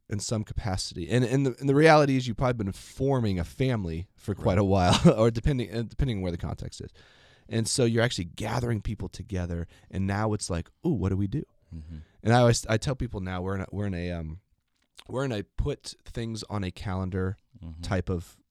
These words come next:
Speaker 1: people. That's who we are. So it's like, okay, put something on the calendar. Like, at that point, you become an event planner,
Speaker 2: Mm-hmm.
Speaker 1: and you're getting people together wherever it's natural, and, like, d-,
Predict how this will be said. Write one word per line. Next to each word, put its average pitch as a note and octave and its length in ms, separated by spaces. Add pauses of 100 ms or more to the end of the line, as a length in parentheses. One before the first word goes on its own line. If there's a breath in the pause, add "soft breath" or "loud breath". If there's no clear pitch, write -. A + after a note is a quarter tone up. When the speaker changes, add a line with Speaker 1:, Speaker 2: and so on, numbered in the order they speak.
(120)
Speaker 1:
people. - 360
That's - 200
who A#2+ 100
we F#2+ 140
are. C#2+ 160 (520 soft breath)
So A#2 280
it's - 140
like, G2+ 200
okay, A2 260 (260)
put G3+ 140
something A#2+ 260
on A2 100
the G2+ 60
calendar. G#2 480
Like, G2 180
at F#2 120
that A#2+ 220
point, C3 180
you G2 60
become G#2+ 200
an G2 80
event F2+ 320
planner, D#2+ 380 (180 loud breath)
Speaker 2:
Mm-hmm. D#2 180
Speaker 1:
and G#2 60
you're F#2+ 100
getting A2+ 280
people - 240
together F#2 460
wherever F#2 340
it's - 160
natural, E2+ 480 (420 soft breath)
and, F2+ 320 (240)
like, F#2+ 360 (180)
d-, - 100